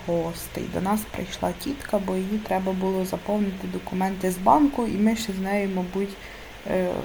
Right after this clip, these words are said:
годинку сиділи, заповнювали ті документи з банку. Також я їй дала книжки свої почитати, бо вона каже, що їй в суботу і в неділю скучно, нема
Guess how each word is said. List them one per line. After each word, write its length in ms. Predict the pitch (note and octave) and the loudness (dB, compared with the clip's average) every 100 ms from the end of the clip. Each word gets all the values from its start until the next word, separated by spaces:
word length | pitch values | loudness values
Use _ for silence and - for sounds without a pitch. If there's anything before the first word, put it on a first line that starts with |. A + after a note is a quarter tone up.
| - - | -6 -6
годинку 420 | F3+ F#3+ G#3 G#3+ F#3+ | -2 2 4 4 0
сиділи, 480 | - F3 G3+ G3+ | -4 -2 0 2
заповнювали 680 | F#3 F3 F#3+ G3+ F#3 F3+ F3 F3 | 0 0 2 2 2 0 -2 -2
ті 60 | F3+ | -4
документи 600 | F3+ - E3+ F#3 F#3 F3 | -4 -4 -2 -2 -2 -4
з 60 | |
банку. 400 | E3+ E3 E3+ - | 0 0 0 -4
Також 380 | E3+ E3+ F#3 - | -6 -2 -2 0
я 60 | F3+ | -2
їй 140 | F3 | -2
дала 300 | F3 F3 F3 F3+ | 0 0 0 0
книжки 480 | G3+ G#3+ - D4+ F4+ | 0 -2 -2 -2 -2
свої 400 | - D4+ D4 D4 | -2 2 6 6
почитати, 680 | C#4+ C4+ - C4 C#4 C#4 C4+ - - - - - - - - B3+ | 4 -4 -2 2 2 2 -4 -8 -12 -12 -16 -18 -14 -14 -8 2
бо 180 | B3 | 4
вона 280 | B3+ A#3 A3+ A3+ | 6 6 4 4
каже, 300 | G#3+ G#3+ G3+ | 4 4 2
що 180 | G3 F#3+ | -2 -2
їй 200 | F#3+ G3 | -2 -2
в 160 | F#3+ - | -4 -4
суботу 380 | F#3 F3+ F3+ | 0 0 0
і 40 | F#3 | -2
в 40 | F3+ | -4
неділю 380 | F3+ F#3+ G3 | -4 -4 -2
скучно, 500 | G#3+ - D4 C#4+ - | -2 -2 -4 -2 0
нема 280 | G#3+ G#3 F#3+ | 2 2 0